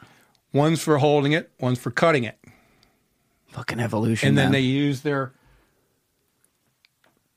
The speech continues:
Speaker 1: thing to scoop it into their mouth like that.
Speaker 2: Damn.
Speaker 1: These are what we're breaking off. Now, you break 'em off here, right there.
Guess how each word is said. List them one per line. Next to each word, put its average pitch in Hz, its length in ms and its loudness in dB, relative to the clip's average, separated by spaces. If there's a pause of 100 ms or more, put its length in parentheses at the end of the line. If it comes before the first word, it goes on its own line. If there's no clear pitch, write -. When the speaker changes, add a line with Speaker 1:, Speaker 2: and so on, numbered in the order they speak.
(400)
Speaker 1:
thing 165 180 2
to 123 120 -2 (380)
scoop - 320 -2
it 131 60 0
into 123 200 2
their 117 120 0
mouth 143 400 -4 (320)
like 110 160 -6
that. 160 240 -4
Speaker 2:
Damn. - 180 -14 (520)
Speaker 1:
These 160 300 2
are 127 80 0
what 120 140 0
we're 127 80 -6
breaking 120 400 -8
off. 131 380 -10 (1160)
Now, 131 100 -4
you 123 140 2
break 139 300 0
'em 139 100 -6
off 147 260 -6
here, 156 340 -10 (1000)
right 147 220 -12
there. 120 300 -10